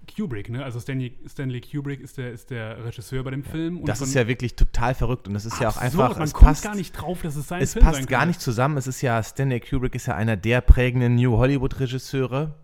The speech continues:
Speaker 2: ähm, geworden mit Filmen wie, äh, zweitausendeins zum Beispiel oder, ähm, Clockwork Orange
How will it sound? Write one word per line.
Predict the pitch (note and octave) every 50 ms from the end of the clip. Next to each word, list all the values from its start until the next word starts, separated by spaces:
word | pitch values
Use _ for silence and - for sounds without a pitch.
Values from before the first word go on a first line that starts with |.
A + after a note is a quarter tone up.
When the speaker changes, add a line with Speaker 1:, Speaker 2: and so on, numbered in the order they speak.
| - - _ _ _ _ - - _ _ _
Speaker 2:
ähm, | A2 A2+ A2 G#2+ A2 A2 G#2+ G#2+ G#2+ G#2+ G#2+ G#2+ G#2+
geworden | G2+ G#2+ F#2+ G2+ G2+ G#2 A2 G2+ G#2+
mit | G2 G2 - -
Filmen | - - A#2+ A#2 A2 A2 G#2 F#2+
wie, | G2 G2 G2 G2 G2+
äh, | - - F2 F2+ F#2+
zweitausendeins | - - A2+ G#2 G2+ G#2 F#2 G#2+ G2+ - F#2+ A2+ A2+ -
zum | - A#2 G#2
Beispiel | G2 F#2+ G2+ - - - G2+ G2
oder, | D2 F2+ F2+ F#2+ F2 F2 F2+ F#2 F2 - - F2 F2 E2+ F2 F2
ähm, | F2+
Clockwork | - - A2+ G#2 - G2 - -
Orange | - G#2 A2+ A2+ G#2+ A2 A2+